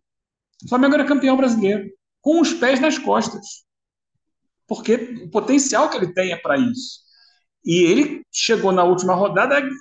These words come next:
e ainda perdendo de novo pro Dorival e correndo o risco de ficar fora da fase de grupos da Libertadores, tendo que entrar numa pré-Libertadores. É que o Botafogo não conseguiu ganhar o seu jogo, como não vem ganhando de ninguém, mas o Flamengo perdeu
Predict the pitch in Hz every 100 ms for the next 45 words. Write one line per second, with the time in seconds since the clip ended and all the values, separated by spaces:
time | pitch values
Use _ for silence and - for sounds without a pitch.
0 | 196 190 226 226 233 185 170 240 294 240
1 | 208 220 196 175 175 165 160 185 254 262
2 | _ _ _ _ 160 202 240 190 170 196
3 | 175 180 185 220 208 - 214 - 196 208
4 | 196 196 196 226 160 208 - - 156 156
5 | 156 139 151 175 180 190 202 190 175 180
6 | 190 170 175 247 - - - 202 - -
7 | - - - - 220 190 175 180 180 180
8 | 208 - - _ 151 156 156 160 160 135
9 | 156 160 147 156 202 190 180 202 175 151
10 | 143 139 143 143 147 160 226 214 226 190
11 | 208 - - _ _ _ - 156 180 214
12 | - 262 254 131 160